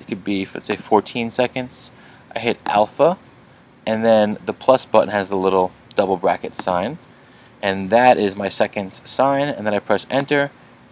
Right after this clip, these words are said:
and it converts. Now, if I want to convert the other way, if I want to convert from decimal degrees right here to degrees, minutes, seconds, I first enter in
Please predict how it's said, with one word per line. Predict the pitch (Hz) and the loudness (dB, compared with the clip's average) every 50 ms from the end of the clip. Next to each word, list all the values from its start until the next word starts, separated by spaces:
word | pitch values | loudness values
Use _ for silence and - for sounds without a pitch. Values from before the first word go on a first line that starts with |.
| _ - | _ -4
and | 107 107 110 | -2 -2 -2
it | 107 - | -4 -6
converts. | - - 110 98 92 85 - 90 95 95 80 - - - - - - - - - - - - - - | -8 -8 -8 -8 -8 -8 -2 0 2 2 0 -2 -8 -8 -8 -8 -8 -10 -14 -20 -20 -20 -20 -6 2
Now, | 120 120 | 4 4
if | 113 - | 6 6
I | 127 120 | 6 6
want | 123 151 170 | 8 6 6
to | 165 | 4
convert | - 147 120 110 110 113 110 104 - - - 95 | 2 -2 -4 0 2 2 2 2 0 -4 -12 -12
the | 87 92 90 95 | -8 -2 2 4
other | 127 160 214 202 | 4 6 6 4
way, | 123 98 90 85 80 - - - - - - | 4 2 0 -2 -4 -8 -14 -20 -20 -20 -14
if | - - | -8 -4
I | 107 | -2
want | 107 113 113 110 | 0 0 0 0
to | - | -2
convert | 117 107 98 101 95 - | -6 -4 -2 -4 -4 -4
from | - - - - 123 113 107 101 92 92 - - 101 - - | -8 -10 0 4 6 6 6 6 4 2 -4 -10 -12 -6 0
decimal | - 113 117 - - 143 123 | 0 0 0 0 -2 -4 -4
degrees | 107 110 98 - 101 98 95 92 90 98 | -4 -4 -4 -2 -2 -2 0 -2 0 0
right | 95 92 90 | -2 -2 -2
here | 101 123 131 127 113 101 101 - - - - - - - - - | -2 0 2 2 4 4 2 0 -4 -12 -20 -20 -20 -20 -18 -14
to | - - - 127 110 101 101 101 95 | -12 -6 -2 -2 0 0 0 -2 -2
degrees, | 87 104 - - 110 110 110 98 104 | -4 -6 -6 -2 0 0 0 -2 -2
minutes, | 104 107 104 107 107 - - - - - | -2 0 0 2 0 -2 -4 -10 -10 -10
seconds, | - - 143 160 - - 110 104 110 - - - | -2 0 2 2 2 0 -4 -6 -6 -8 -4 -2
I | 107 104 | -2 -2
first | - - - 160 170 175 - - - | -2 -2 0 2 2 2 0 -4 -4
enter | - 113 110 - 135 139 143 | -4 -4 -2 0 0 0 0
in | - - 95 95 101 123 147 | 0 -2 -2 -4 -4 -4 -8